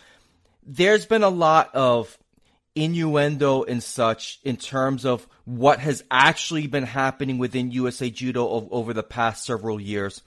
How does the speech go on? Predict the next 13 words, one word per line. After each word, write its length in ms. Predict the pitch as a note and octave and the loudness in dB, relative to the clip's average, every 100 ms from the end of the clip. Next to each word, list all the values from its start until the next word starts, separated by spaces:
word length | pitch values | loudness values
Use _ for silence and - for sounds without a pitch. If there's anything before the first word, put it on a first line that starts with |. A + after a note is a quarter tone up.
| _ _ _ - - | _ _ _ -20 -4
I'm 140 | G3 A3+ | 0 2
gonna 180 | C4+ A3+ | 2 2
link 260 | F3+ F#3 - | 2 -2 -4
to 160 | F3+ | -2
a 40 | C3 | -2
blog 580 | - B2+ A#2+ A#2+ A#2+ | 0 2 4 4 0
put 200 | - C3 | -8 -2
out 200 | A#2+ A#2 | 0 0
by 440 | - A2 G#2+ G2+ F#2+ _ _ _ _ _ _ _ _ _ - | 0 0 2 0 -6 _ _ _ _ _ _ _ _ _ 0
Doctor 340 | C3 C3 C3 | 2 2 -2
Anne 260 | B2 B2+ B2+ | 0 -2 0
Marie, 540 | B2 B2+ B2+ - C3 G2+ | -2 -2 -4 -6 -10 -6
uh, 140 | A2+ | -6